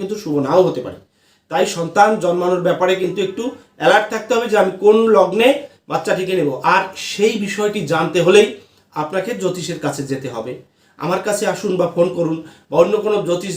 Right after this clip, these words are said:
যারা এই ফলিত শাখা জ্যোতিষের কোষ্ঠী ডিপার্টমেন্টই জানে, তাদের কাছে যাবেন। যারা হস্তরেখা বিচার করে, তারা এই গ্রহ নক্ষত্রের এই ধরনের ট্রানজ্যাকশন, ট্রা-,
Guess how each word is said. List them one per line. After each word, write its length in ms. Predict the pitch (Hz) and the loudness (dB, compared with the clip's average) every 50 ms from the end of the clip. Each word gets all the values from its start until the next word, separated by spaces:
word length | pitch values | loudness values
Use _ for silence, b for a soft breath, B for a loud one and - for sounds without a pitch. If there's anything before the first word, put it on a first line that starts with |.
| 151 170 | -2 -2
যারা 180 | 170 175 180 180 175 175 | 0 0 0 0 0 -2
এই 60 | 151 - - | -4 -4 -2
ফলিত 220 | 170 175 185 185 185 180 - | -2 -2 -2 -2 -4 -4 -6
শাখা 220 | 180 - 180 175 165 | -6 -6 -4 -4 -2
জ্যোতিষের 380 | 170 165 175 165 - 185 170 151 - | -2 -4 -4 -4 -4 -4 -4 -4 -4
কোষ্ঠী 260 | - 170 165 - - 185 151 156 | -4 -6 -6 -6 -8 -8 -6 -4
ডিপার্টমেন্টই 480 | - 180 185 185 190 185 180 165 175 151 | 0 2 2 2 2 0 0 0 0 0
জানে, 180 | 165 156 147 147 143 - B B B B B - | 0 2 2 0 -2 -6 B B B B B -4
তাদের 200 | 214 208 254 - - | -2 -2 -2 -2 -2
কাছে 140 | 220 175 160 147 | -4 -6 -4 -4
যাবেন। 160 | 143 135 143 139 170 | -2 -2 -2 -2 -4
যারা 120 | 180 170 - 175 | -4 -6 -6 -8
হস্তরেখা 400 | 190 - - 220 208 202 208 196 185 | -8 -2 0 0 0 0 -2 -2 -4
বিচার 200 | 185 202 208 202 180 | -2 -2 -2 0 0
করে, 100 | 190 180 - 170 | 0 0 0 0
তারা 140 | 165 165 165 | 0 0 0
এই 60 | 170 160 | 0 0
গ্রহ 120 | 160 165 170 180 170 | -2 -2 0 0 -2
নক্ষত্রের 440 | 170 - - 170 170 170 170 175 143 160 | -2 -2 -4 -6 -4 -4 -4 -4 -4 -2
এই 60 | 147 160 | -2 0
ধরনের 280 | 160 170 180 190 185 185 180 B B B B B | 0 2 2 2 2 0 -2 B B B B B
ট্রানজ্যাকশন, 540 | 180 185 185 180 185 196 196 196 202 214 214 208 208 | 0 0 2 2 0 -2 -2 -2 0 0 0 0 0
ট্রা-, 340 | 190 185 180 180 175 165 156 | 0 0 0 0 0 0 -2